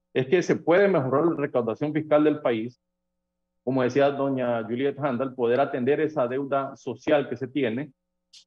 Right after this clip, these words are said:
a través de la generación de empleo, a través de las inversiones, como decía el ministro Barquero, porque cada persona que tiene un trabajo, Raúl,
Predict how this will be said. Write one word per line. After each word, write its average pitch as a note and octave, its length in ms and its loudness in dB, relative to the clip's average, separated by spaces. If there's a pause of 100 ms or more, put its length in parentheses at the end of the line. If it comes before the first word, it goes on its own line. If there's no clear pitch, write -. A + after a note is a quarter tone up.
(220)
a D3+ 180 2
través D#3 720 4
de C#3+ 160 2
la C#3 120 2
generación C3+ 560 -2
de D3+ 120 4
empleo, C#3 460 0
a C3+ 80 -2
través A2+ 240 -2
de D3+ 80 -2
las D3+ 80 -4
inversiones, C#3 480 -4
como B2 160 -2
decía A#2+ 180 -4
el B2+ 60 -2
ministro C3 320 -2
Barquero, C3+ 460 -2 (440)
porque C#3 500 0
cada F#3+ 360 4
persona E3 440 0
que A#2 120 -4
tiene C3+ 160 -2
un D#3+ 80 -6
trabajo, D#3+ 520 2
Raúl, D#3+ 380 0